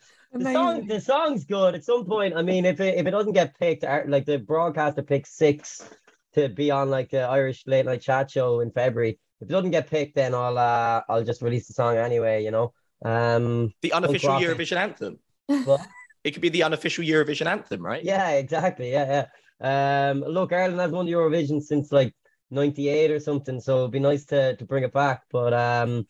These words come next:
Speaker 1: but sure, if not anyway, I'm quite happy with the song. I'm looking forward to releasing the song anyway after getting it done. So, uh,
Speaker 2: Nice.
Speaker 1: we'll see how that goes. That's kind of the main project on right now.
Speaker 3: Amazing. Thank you very much, Richie. Do check, um, out Richie on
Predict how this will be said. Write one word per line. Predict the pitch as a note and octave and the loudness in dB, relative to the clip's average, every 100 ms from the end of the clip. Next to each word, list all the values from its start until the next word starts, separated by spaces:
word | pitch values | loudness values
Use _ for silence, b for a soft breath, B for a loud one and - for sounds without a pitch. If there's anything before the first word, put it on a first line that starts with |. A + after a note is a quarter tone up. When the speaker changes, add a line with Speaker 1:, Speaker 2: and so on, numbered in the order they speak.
| _ _ _ _ | _ _ _ _
Speaker 1:
but | A#2+ B2+ A#2+ - | -2 -2 -2 -10
sure, | - C3+ | -4 -2
if | B2 B2+ | 0 -2
not | D3 C#3+ | 0 0
anyway, | C#3 D3 C#3+ C3+ | 2 2 2 0
I'm | C3 | -2
quite | C3+ C#3 | 0 0
happy | C3+ C3+ C3 | 0 -2 -6
with | G#2+ | -12
the | A#2 | -4
song. | C#3+ C#3 | 0 0
I'm | C3+ | 0
looking | D#3+ D3+ | -2 -2
forward | F#3+ F#3+ E3 | 0 0 0
to | |
releasing | D#3+ D#3+ C#3+ | -2 0 -2
the | C3+ | -4
song | D#3 D3 | 0 0
anyway | B2+ C#3 C3+ B2 A2+ B - _ | 0 0 0 0 0 B -20 _
after | A#2+ C3 C3 | 0 0 0
getting | C3 B2 | -2 0
it | A#2+ | -2
done. | C3+ C3 A#2+ | 0 0 -2
So, | B2 A#2+ G#2+ _ _ _ | 0 0 -2 _ _ _
uh, | B2+ B2 B2 A#2+ | -2 0 2 0
Speaker 2:
Nice. | |
Speaker 1:
we'll | C#3 C#3 | -2 -2
see | D3+ | 0
how | C3 | 2
that | B2 B2+ | 0 0
goes. | B2+ A#2+ | -2 0
That's | D3+ D3+ | -2 0
kind | E3+ | 0
of | D3+ | 2
the | |
main | D3+ D#3 D3+ C#3 | 2 2 0 0
project | C#3+ C3+ C3+ B2+ | 0 0 -2 -2
on | C3 C3 | 0 2
right | B2+ B2 | 2 2
now. | B2 A#2 _ _ _ _ _ - | 0 -2 _ _ _ _ _ -4
Speaker 3:
Amazing. | C3+ C#3+ C#3+ C#3+ | -2 0 -2 -2
Thank | F3 | -4
you | E3+ | 0
very | E3 | 0
much, | D#3+ - | 0 -2
Richie. | C#3 C#3 | -6 -6
Do | C3 A3 | -2 -2
check, | - G3 F#3 | 0 -2 0
um, | D#3+ D#3+ - | 0 -4 -6
out | C#3 C3+ | -2 -2
Richie | C3+ D3 | -2 0
on | C3+ C3 C3 | 0 0 -6